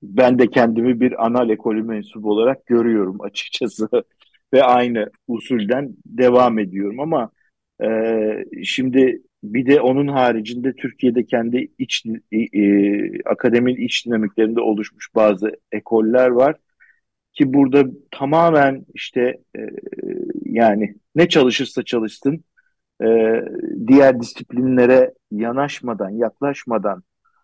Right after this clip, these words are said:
sadece belge üstündeki, e, veriyi aktarma şeklinde, e, yapılan çalışmalar sağlık tarihi, tıp tarihi veya salgın hastalıklar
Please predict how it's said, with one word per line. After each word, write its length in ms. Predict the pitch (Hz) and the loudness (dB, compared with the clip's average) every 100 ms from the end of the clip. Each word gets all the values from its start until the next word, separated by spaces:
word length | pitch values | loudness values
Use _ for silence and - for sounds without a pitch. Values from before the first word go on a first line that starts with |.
| _ _ - | _ _ 0
sadece 480 | 143 143 139 127 131 | 4 4 4 0 2
belge 320 | 131 135 143 | 2 0 -2
üstündeki, 840 | 139 - - 131 120 110 135 127 - _ _ 113 | -6 -8 -12 -6 -6 -4 -4 -4 -6 _ _ -6
e, 60 | 113 113 110 113 110 78 71 69 69 - 110 | -2 -2 -2 -4 -8 -10 -10 -8 -6 -4 4
veriyi 600 | 123 117 120 127 135 - _ _ | 6 6 6 6 4 0 _ _
aktarma 800 | 117 117 - 127 123 127 131 127 _ _ _ _ | -4 -4 -2 0 0 0 -2 -2 _ _ _ _
şeklinde, 760 | - 123 110 - 110 107 107 107 _ _ 104 | -16 -12 -12 -8 -4 0 0 -2 _ _ -8
e, 40 | 101 104 101 50 - - - | -6 -6 -8 -12 -14 -12 -4
yapılan 540 | 107 117 - 120 113 | 2 2 2 2 2
çalışmalar 720 | 113 127 120 - 120 127 147 - _ _ _ _ - | 0 0 0 -2 0 2 2 -2 _ _ _ _ -2
sağlık 360 | 131 135 147 - | 0 2 0 -4
tarihi, 500 | 123 110 101 104 110 - _ | -4 -2 -4 -8 -12 -20 _
tıp 240 | - 139 - | -10 -10 -2
tarihi 500 | 131 117 107 113 110 | 0 2 0 -4 -4
veya 460 | 127 127 127 123 - _ _ _ _ _ _ | 0 4 4 2 -4 _ _ _ _ _ _
salgın 300 | 131 127 143 | -2 -2 0
hastalıklar 680 | 151 123 - 113 107 110 101 | -4 -8 -8 -8 -8 -10 -10